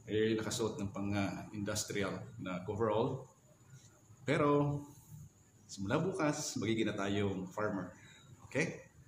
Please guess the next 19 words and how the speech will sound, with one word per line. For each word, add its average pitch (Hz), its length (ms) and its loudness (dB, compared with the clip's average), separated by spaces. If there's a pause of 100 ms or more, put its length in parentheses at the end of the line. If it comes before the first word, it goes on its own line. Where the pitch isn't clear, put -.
(580)
So, 92 160 -8
abangan 101 400 -2
ninyo 98 180 -2 (760)
ang 101 140 -6 (100)
unang 147 240 6
episode 127 400 0
natin 110 320 0
sa 139 480 4 (960)
farm. 104 240 4 (480)
Ayun 101 160 -2
ang 98 80 0
magiging 104 320 -4
hands-on 104 400 -2
natin 101 320 0
ng 92 160 -2
Garden 113 320 4
of - 160 -2
Kuya 110 240 4
Koy. 131 160 2